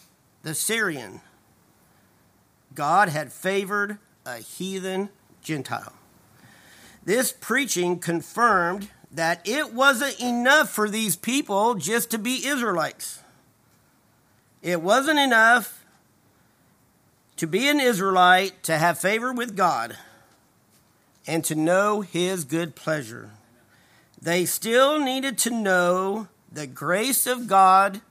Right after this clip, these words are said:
that is through Jesus Christ, the anointed one. This congregation at Nazareth heard the truth. No preaching was ever like his preaching.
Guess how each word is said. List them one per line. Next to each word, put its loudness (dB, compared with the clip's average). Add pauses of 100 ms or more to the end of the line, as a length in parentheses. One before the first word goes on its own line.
(1000)
that -4
is -8
through -4
Jesus -8
Christ, -4
the -4
anointed -2
one. -14 (2250)
This -2
congregation 0
at -2
Nazareth 0
heard -4
the -14
truth. -6 (1700)
No 4
preaching -4
was -8
ever -4
like -6
his -8
preaching. -12